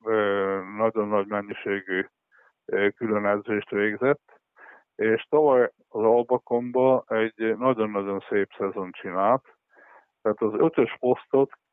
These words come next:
két magyar játékossal nagyon szépen megoldotta a Debrecen, és, ö, még ott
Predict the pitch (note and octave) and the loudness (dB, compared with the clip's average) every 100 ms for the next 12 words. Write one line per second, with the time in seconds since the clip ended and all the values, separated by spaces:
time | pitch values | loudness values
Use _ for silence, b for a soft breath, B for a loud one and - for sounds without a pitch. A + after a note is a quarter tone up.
0 | _ C3+ B2+ A#2 A2+ A2 F#2+ G2 G#2 A2+ | _ 0 2 0 0 2 4 4 2 2
1 | G#2 - G#2 - - G2+ G#2+ A2 G#2 G2 | -2 -2 -6 -6 -2 -2 0 -2 -2 -4
2 | - A2 - G2+ A2 G2+ F#2+ G2 F#2+ - | -8 -10 -12 -8 -6 -4 -2 -2 -4 -4
3 | F#2+ F#2+ F#2+ G#2+ - - B2 C#3 _ _ | -2 0 0 0 -2 -2 -2 -4 _ _
4 | B B B B - A2 A2+ A#2 A#2 - | B B B B -4 2 4 4 0 0
5 | A#2 A#2 A2+ D3 F3+ C#3 C#3 C#3 | 2 2 2 0 2 2 2 0